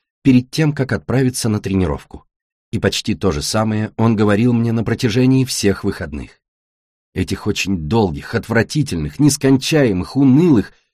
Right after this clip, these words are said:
вечных выходных. Наладится. Ага, десять раз.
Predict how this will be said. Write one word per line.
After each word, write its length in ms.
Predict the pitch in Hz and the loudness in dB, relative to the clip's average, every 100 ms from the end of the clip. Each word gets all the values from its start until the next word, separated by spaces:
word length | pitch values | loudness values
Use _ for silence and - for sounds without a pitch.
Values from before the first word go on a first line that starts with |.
| - | -6
вечных 640 | 98 131 156 - 147 147 | 2 4 4 0 -2 2
выходных. 640 | 143 - 107 80 65 - _ _ _ _ _ | 0 0 -2 -2 -8 -14 _ _ _ _ _
Наладится. 680 | 82 82 76 67 69 - - _ _ | -6 -4 -4 -6 -10 -14 -16 _ _
Ага, 360 | 95 82 98 98 _ | -8 -6 -6 -12 _
десять 460 | 95 110 104 107 98 | -4 0 0 -2 -6
раз. 360 | 95 73 - | -6 -6 -10